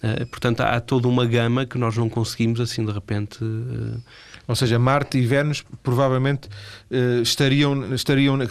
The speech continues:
Speaker 2: cumpririam as, eh, os requisitos para serem encontrados no universo se, se estivessem longe.
Speaker 1: Sim, aquilo que nós andamos à procura,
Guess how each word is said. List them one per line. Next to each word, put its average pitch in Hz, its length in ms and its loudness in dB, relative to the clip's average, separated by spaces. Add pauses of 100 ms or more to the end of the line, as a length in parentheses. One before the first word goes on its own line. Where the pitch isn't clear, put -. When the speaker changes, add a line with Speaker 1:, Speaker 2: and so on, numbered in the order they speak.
Speaker 2:
cumpririam 139 680 4
as, 131 200 -2
eh, 120 340 0 (200)
os 117 120 2
requisitos 117 420 0
para 143 100 2
serem 139 300 2
encontrados 131 580 2
no 131 120 4
universo 127 540 2 (460)
se, - 240 0 (680)
se - 100 -4
estivessem 127 400 2
longe. 107 420 0 (460)
Speaker 1:
Sim, 131 300 2
aquilo 127 240 0
que 156 100 0
nós 147 220 2
andamos 139 300 2
à 131 80 0
procura, 139 460 0